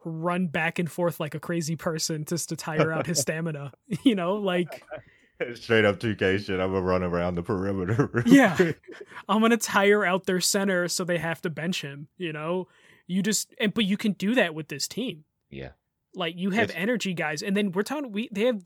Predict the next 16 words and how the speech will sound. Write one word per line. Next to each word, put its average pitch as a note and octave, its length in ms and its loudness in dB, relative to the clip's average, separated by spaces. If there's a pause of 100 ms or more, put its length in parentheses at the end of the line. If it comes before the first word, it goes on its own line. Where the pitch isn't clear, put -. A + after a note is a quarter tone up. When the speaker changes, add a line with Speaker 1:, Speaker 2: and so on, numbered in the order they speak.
Speaker 1:
dudes G3 240 -2
on A3 100 0
the F3+ 80 -2
bench C#3+ 340 -8
that G#3 140 -4
could F#3+ 100 -12
do G#3+ 100 -4
this A3+ 200 -6
that E3+ 200 -4
are E3+ 160 -2
averaging, E3+ 600 -4
like, D3+ 240 -8 (480)
seven D#3+ 500 -2
minutes D3+ 280 -8
a D3+ 40 -6
game, C#3 260 -16